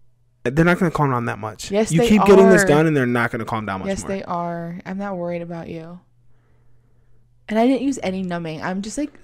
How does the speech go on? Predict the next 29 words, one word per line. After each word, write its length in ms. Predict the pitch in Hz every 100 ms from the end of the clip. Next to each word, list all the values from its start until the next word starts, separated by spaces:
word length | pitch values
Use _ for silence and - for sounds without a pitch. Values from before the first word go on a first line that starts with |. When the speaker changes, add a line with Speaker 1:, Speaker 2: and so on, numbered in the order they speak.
| -
Speaker 2:
so 240 | - 175
shocked. 300 | - - 160
Speaker 1:
You 100 | 185
literally 240 | 165 160
look 160 | 147 147
like 300 | 131 127 -
you 220 | - 123 117
just 220 | 117 -
got 100 | 120
into 160 | 120 120
a 60 |
fight. 300 | - - - _ - - - - - -
Speaker 2:
Yeah, 200 | 220 233
they're 180 | 208
s-, 120 | 208 -
but 220 | 208 233
it's 100 | 233
all, 80 | 233
they're 100 | 226
also 200 | 233 262
really 220 | 202 196
shiny 400 | - 185 180 175
right 180 | 170 160
now. 160 | - -
Speaker 1:
Have 100 | 156
you 60 | 180
ever 100 | 196
seen 220 | 196 127
Hitch? 420 | 143 147 - -